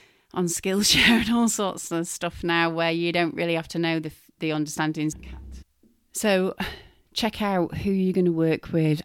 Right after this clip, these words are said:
ask them what their experience is, their background is, and what areas they're used to working in, and whether it is in resonance with what you're working, what you're wanting to bring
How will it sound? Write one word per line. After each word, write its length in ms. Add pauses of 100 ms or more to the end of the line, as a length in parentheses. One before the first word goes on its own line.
ask 240
them 200
what 220
their 400 (280)
experience 640
is, 260
their 120
background 560
is, 360 (520)
and 180
what 120
areas 420
they're 120
used 280
to 80
working 560
in, 300
and 200
whether 260
it 260
is 380
in 200
resonance 540
with 440 (380)
what 140
you're 200
working, 560 (1000)
what 140
you're 160
wanting 340
to 100
bring 320